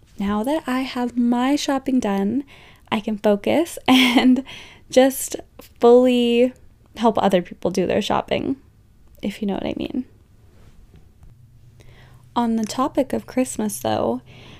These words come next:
have you guys had any Christmas parties? Any work Christmas parties?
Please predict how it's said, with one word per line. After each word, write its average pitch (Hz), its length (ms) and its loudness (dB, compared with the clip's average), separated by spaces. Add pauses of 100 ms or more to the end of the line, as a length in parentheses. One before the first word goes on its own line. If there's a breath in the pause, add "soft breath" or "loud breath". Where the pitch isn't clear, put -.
(180 loud breath)
have 254 220 -4
you 247 140 0
guys 240 720 -6 (240)
had 226 800 -6
any 220 760 -2 (200)
Christmas 415 360 -2
parties? - 400 -4 (120)
Any 262 380 2
work 254 340 -2
Christmas 294 380 -2
parties? 226 520 -4